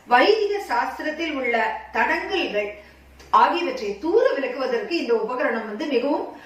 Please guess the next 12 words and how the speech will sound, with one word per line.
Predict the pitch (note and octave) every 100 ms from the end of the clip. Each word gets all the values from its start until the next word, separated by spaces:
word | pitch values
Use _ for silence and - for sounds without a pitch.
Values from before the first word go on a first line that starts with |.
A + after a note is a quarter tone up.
| -
உபயோகமாக | A#3 C4+ D4 A#3 A3+ A3+ A3+
இருக்கும் | - F#3+ - A#3 A3+ - A#3
அப்படின்னு | A3+ G#3 A3+ E4 B4+ G4 A3
அவர் | G3+ G#3+
வந்து | A3 E4+ B4+ - - -
கூறுகிறார். | B3+ G#3+ F3+ F3 - - - - - - - - -
இப்போது | E4 G#4 G4+ C4+
இந்த | B3 C4
ஆராய்ச்சி | C4 - G4 G4 F4
பற்றி | - A3 C4+ A4 -
நம்ம | G#3+ G#3+
வந்து | G#3 G#3+